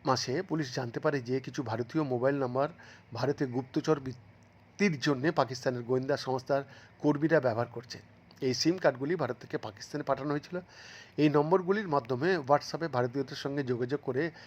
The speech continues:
সেনাবাহিনী এবং অন্যান্য সরকারি বিভাগ সম্পর্কিত গোপন তথ্য হাতিয়ে নেওয়া হচ্ছিল।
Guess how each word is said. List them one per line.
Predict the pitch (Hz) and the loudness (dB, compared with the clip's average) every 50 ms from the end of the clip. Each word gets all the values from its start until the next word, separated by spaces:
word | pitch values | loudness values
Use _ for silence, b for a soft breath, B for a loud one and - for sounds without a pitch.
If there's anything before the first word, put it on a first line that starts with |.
| B B - | B B -8
সেনাবাহিনী | - - - 139 151 151 151 156 156 175 185 175 | -4 -2 2 2 4 4 6 4 4 2 2 0
এবং | 151 143 147 131 | 0 0 0 0
অন্যান্য | 139 131 127 127 131 139 151 | 0 -2 0 -2 -2 -2 -2
সরকারি | - - 131 127 127 - 143 139 | 0 0 0 0 0 0 -2 0
বিভাগ | 123 127 120 143 147 - | 0 0 2 2 0 0
সম্পর্কিত | - - 131 123 - 135 127 139 123 | 0 -4 -6 -4 -6 -6 -6 -4 -6
গোপন | 143 120 127 127 - 151 127 127 | -2 -2 -2 -2 -2 -2 -4 -2
তথ্য | - 123 120 - 156 - | -2 -2 -2 -2 -8 -4
হাতিয়ে | - 123 - - 120 113 | -4 -4 -4 -4 -6 -6
নেওয়া | 113 113 110 107 | -6 -6 -6 -8
হচ্ছিল। | 101 104 101 - - 120 107 98 | -8 -10 -10 -8 -8 -8 -8 -10